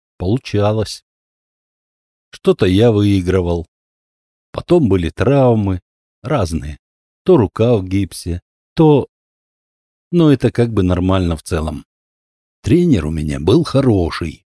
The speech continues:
Тренировки я любил. Потом тренер уехал работать за границу.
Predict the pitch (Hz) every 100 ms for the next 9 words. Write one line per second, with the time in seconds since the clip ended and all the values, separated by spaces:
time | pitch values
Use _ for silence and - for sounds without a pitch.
0 | _ - 98 87 87 113 117 - 92 101
1 | 85 90 98 101 85 _ _ _ _ _
2 | _ _ 95 - 185 131 101 156 151 92
3 | 92 139 - 95 85 87 135 - 80 90
4 | 82 85 87 107 - 92